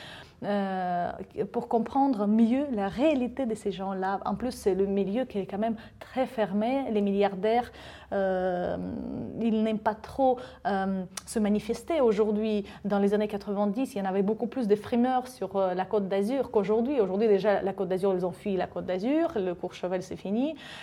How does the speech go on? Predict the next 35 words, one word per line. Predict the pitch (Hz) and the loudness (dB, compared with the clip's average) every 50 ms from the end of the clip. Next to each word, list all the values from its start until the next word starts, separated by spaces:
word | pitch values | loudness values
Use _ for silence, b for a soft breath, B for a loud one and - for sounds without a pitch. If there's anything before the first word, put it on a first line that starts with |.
| B B - | B B -2
Il | 202 | 0
y | |
a | 185 | 2
de | 175 190 190 | 4 4 4
nouvelles | 190 202 208 208 208 214 220 247 247 233 | 4 2 2 2 2 4 4 4 4 4
destinations | 196 196 196 - - 208 196 190 - - 233 220 | 4 2 2 0 -4 -4 -4 -4 -4 -2 0 0
beaucoup | 214 202 285 320 - 349 | 2 4 4 4 4 4
plus | - - 269 - | 2 2 -2 -2
fermées, | - 247 233 233 254 269 | 0 2 2 4 4 2
beaucoup | 220 247 254 - - | 2 2 2 0 0
plus | - 277 240 | 0 -2 -4
protégées. | - - 247 240 240 233 220 180 185 247 269 311 302 B B B B B B B | -4 -2 -2 2 2 2 2 2 2 2 2 2 0 B B B B B B B
Ils | 233 226 | 0 2
n'aiment | 233 247 254 247 | 2 2 2 0
plus, | 247 294 320 311 311 311 - - - - | 2 2 4 4 2 0 -4 -10 -6 -2
euh, | - 220 214 | -2 0 0
se | 220 - 262 | 0 0 2
montrer. | 247 240 240 240 240 - 302 277 294 311 302 B B B B B | 2 4 2 2 2 0 0 2 2 0 -2 B B B B B
Et | 170 | -8
c'est, | - - - - | -2 0 0 0
c'est | - - 233 | 2 0 0
encore | 214 208 - - - 339 330 - | 0 0 0 4 4 4 4 2
plus | - 254 262 233 240 | 0 0 0 2 2
intéressant | 233 220 - - 220 208 208 208 202 - - - 311 330 359 370 349 | 0 0 0 0 0 0 0 -2 -4 -4 0 0 2 2 2 0 0
de | 302 233 | 2 0
cerner | 220 233 - 208 202 208 220 247 277 302 | 0 0 -2 -4 -2 -2 -2 -2 -2 -2
ce | 285 - 233 | -2 -2 -4
cercle | 214 220 - 220 220 208 - - 214 196 | -4 -2 -2 -4 -4 -4 -4 -6 -6 -6
fermé | - - 208 196 202 208 208 214 233 247 247 226 214 | -6 -6 -8 -6 -4 -4 -2 -2 -2 -2 -2 0 2
et | 202 202 196 202 | 2 2 0 -2
ce | - - - | -4 -6 -4
monde | 214 208 214 233 254 277 294 311 294 277 254 240 - | -2 0 2 2 4 4 4 2 2 0 -2 -4 -6
qui | - - 208 208 208 208 202 202 | -8 -4 -2 0 2 2 4 2
est | |
fascinant | 202 202 - - 233 226 - - 247 240 233 233 254 269 302 339 359 | 2 2 -2 -4 -4 -4 -4 -2 0 2 2 2 2 2 2 0 -2